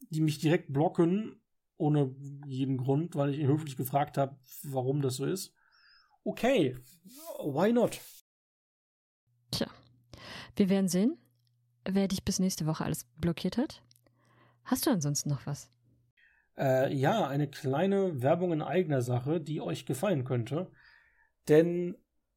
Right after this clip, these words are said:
Speaker 1: wie ihr wisst, haben Anne und ich, äh, zu Dezember dreiundzwanzig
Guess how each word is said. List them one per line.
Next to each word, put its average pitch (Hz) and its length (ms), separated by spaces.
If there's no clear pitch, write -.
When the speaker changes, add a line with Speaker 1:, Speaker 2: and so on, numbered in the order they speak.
Speaker 1:
wie 147 200
ihr 214 140
wisst, 214 260
haben 165 400
Anne 165 320
und 147 200
ich, 165 320
äh, 139 220
zu 143 220
Dezember 180 600
dreiundzwanzig 139 1000